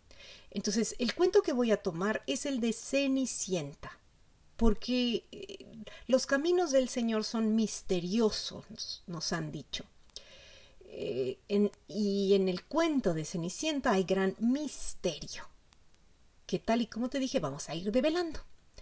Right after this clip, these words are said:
Así que acompáñame con entusiasmo, no con prejuicio,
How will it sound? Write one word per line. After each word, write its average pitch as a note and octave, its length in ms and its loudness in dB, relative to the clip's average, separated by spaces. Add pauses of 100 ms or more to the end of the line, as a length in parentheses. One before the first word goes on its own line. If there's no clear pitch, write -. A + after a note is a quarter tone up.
(360)
Así G#3+ 300 2
que C4+ 320 2
acompáñame D4+ 920 2
con A3+ 160 4
entusiasmo, G3 600 2
no D#4 160 -2
con G4+ 140 2
prejuicio, - 920 0